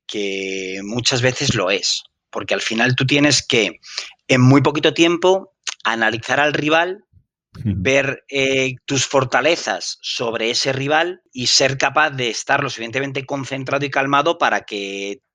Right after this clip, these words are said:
Speaker 1: tu mano y tus piernas hagan lo que tú quieres <laughs> hacer,
Speaker 2: Ya.
Speaker 1: que muchas veces lo tienes en la cabeza y dices, "Bueno, ¿y ahora esto cómo, cómo carajo, eh, lo tengo que hacer a la velocidad que lo tengo que hacer? Ni más rápido ni más despacio,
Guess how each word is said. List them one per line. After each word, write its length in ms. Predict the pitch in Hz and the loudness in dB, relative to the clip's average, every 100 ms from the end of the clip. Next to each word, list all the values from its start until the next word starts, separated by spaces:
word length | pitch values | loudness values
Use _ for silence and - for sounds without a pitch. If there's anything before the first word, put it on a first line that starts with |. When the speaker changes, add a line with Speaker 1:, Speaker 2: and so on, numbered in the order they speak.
| _ | _
Speaker 1:
tu 160 | 120 110 | -10 -4
mano 200 | 123 139 | -2 -2
y 40 | |
tus 160 | 139 - | -6 -6
piernas 400 | 151 151 156 135 | -4 -2 0 0
hagan 180 | 131 | 0
lo 80 | 117 | -2
que 80 | 110 | -4
tú 120 | 113 | -10
quieres 360 | 110 98 - - - | -6 -6 -6 -10 -4
<laughs> 100 | - | 0
hacer, 360 | 117 - 127 - | 2 2 0 -2
Speaker 2:
Ya. 100 | 107 - - | -10 -8 -4
Speaker 1:
que 120 | 101 | -4
muchas 260 | 104 117 120 | -4 -2 0
veces 200 | 127 127 | 0 0
lo 100 | 127 | 2
tienes 220 | 139 131 | 2 4
en 80 | 139 | 4
la 100 | 131 | 4
cabeza 380 | 131 147 151 160 | 2 2 2 0
y 60 | |
dices, 200 | 131 113 | 0 -2
"Bueno, 220 | 104 101 | -4 -6
¿y 80 | 95 | -2
ahora 180 | 104 120 | 0 0
esto 240 | 120 139 120 | -2 -8 -8
cómo, 460 | 113 110 104 95 _ - - _ | -8 -10 -12 -16 _ -20 -20 _
cómo 240 | 131 127 127 | -6 -6 -2
carajo, 640 | 120 127 135 - 160 - 120 | 0 2 0 -2 -6 -6 -4
eh, 960 | 113 107 104 98 95 92 92 90 92 101 | -2 0 -2 -2 -6 -8 -10 -14 -16 -10
lo 120 | 107 | -8
tengo 240 | 123 127 | -4 -2
que 80 | 127 | -2
hacer 220 | 123 139 | -2 2
a 20 | 156 | 2
la 100 | 131 | 2
velocidad 420 | 101 - 110 117 | -2 -6 -4 -2
que 80 | 127 | -4
lo 100 | 113 | -6
tengo 220 | 117 113 | -6 -8
que 100 | 101 | -10
hacer? 300 | - 117 - | -8 -8 -8
Ni 260 | 123 135 139 | -8 -4 0
más 240 | 151 170 | 0 0
rápido 400 | - 180 196 208 | 0 -2 -2 -6
ni 60 | 175 | -4
más 200 | 147 120 | -6 -6
despacio, 520 | 104 - 143 82 82 | -6 -4 -6 -8 -20